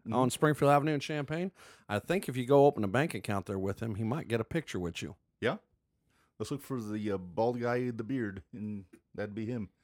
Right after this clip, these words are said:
Speaker 2: That's half of Champaign,
Speaker 1: Yeah.
Speaker 2: Urbana,
Speaker 1: Well,
Speaker 2: including some of the women.
Speaker 1: and eighty percent of the wrestling fanship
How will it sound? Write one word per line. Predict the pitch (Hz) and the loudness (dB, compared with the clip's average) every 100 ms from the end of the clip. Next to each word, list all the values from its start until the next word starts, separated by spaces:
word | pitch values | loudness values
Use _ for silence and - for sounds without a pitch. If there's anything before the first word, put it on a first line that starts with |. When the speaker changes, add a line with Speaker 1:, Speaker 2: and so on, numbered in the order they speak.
| _ _ - | _ _ -18
Speaker 2:
That's | 98 101 | -16 -10
half | - 127 - | -6 -6 -4
of | 101 | -6
Champaign, | - 107 98 95 | -2 -2 -2 -2
Speaker 1:
Yeah. | 90 90 | -2 0
Speaker 2:
Urbana, | 95 90 87 - - _ _ _ _ _ | 0 0 -2 -4 -14 _ _ _ _ _
Speaker 1:
Well, | 135 104 | 0 0
Speaker 2:
including | 92 165 143 | 6 8 8
some | - 139 127 | 6 4 6
of | |
the | 120 | 6
women. | 120 113 98 90 - - | 6 6 4 0 -10 -2
Speaker 1:
and | 110 | 0
eighty | 113 131 131 | 2 0 0
percent | 127 131 120 | -2 0 -2
of | 98 | -2
the | 104 | -4
wrestling | 95 107 - 110 101 98 | 0 0 -2 -6 -6 -6
fanship | - 95 95 90 95 | -6 -4 -4 -8 -8